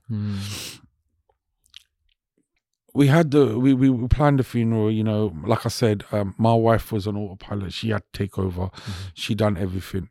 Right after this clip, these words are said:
Speaker 2: Um, I'm sitting here trying to process this, and even still now thinking it's a bad dream.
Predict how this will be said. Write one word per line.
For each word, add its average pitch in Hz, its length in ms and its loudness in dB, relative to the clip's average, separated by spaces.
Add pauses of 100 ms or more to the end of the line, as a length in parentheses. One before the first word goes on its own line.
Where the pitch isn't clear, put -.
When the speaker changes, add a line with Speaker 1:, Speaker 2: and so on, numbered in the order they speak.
(160)
Speaker 2:
Um, 92 320 -6 (340)
I'm 113 220 2
sitting 104 360 -4
here 98 380 0 (540)
trying 98 260 -2
to 95 240 0 (440)
process 107 580 -2
this, 98 400 -2
and 101 180 -2
even 113 240 0
still 107 320 -2
now 104 220 2
thinking 101 400 -2
it's - 160 -6
a 98 80 -4
bad 98 360 -2
dream. 98 400 -2